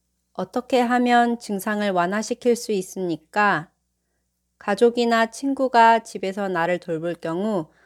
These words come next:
어떤 추가 지원을 받을 수 있습니까?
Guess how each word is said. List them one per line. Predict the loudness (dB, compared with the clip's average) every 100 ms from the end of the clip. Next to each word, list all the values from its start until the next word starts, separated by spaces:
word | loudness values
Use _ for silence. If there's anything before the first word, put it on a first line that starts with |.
| _ _
어떤 | -12 -4 0 0
추가 | -4 -2 -2
지원을 | 0 -2 0 -2 -2
받을 | -4 -4 -4
수 | -4 -6
있습니까? | -6 -6 -6 -6 _ -2 -2 -4